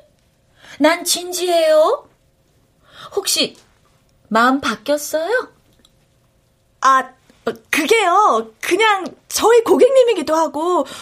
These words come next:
Speaker 2: 혹시나 뭔 일 생기면 유치원에 피해가 갈 수도 있고 아무래도 저는
Speaker 1: 선생님, 또 마음 약해지셨군요.
Speaker 2: 아, 죄-, 죄송해요.
Speaker 1: 사과를 왜 나한테 해요?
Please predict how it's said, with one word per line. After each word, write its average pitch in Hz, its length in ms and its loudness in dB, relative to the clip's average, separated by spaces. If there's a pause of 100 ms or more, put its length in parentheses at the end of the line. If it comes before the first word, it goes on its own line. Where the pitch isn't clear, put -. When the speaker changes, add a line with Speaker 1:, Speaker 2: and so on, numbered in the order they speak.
(280)
Speaker 2:
혹시나 480 360 2
뭔 302 200 0
일 392 80 2
생기면 453 480 4
유치원에 427 440 2
피해가 539 340 4
갈 440 140 2
수도 - 200 -6
있고 254 320 -4 (540)
아무래도 330 640 -2
저는 285 480 -4
Speaker 1:
선생님, 294 680 2 (760)
또 277 160 6
마음 254 340 2
약해지셨군요. 262 1200 -2 (920)
Speaker 2:
아, 214 120 -16 (960)
죄-, - 260 -2
죄송해요. 294 720 2 (1080)
Speaker 1:
사과를 311 640 -2
왜 208 140 0
나한테 190 560 0
해요? 170 680 -2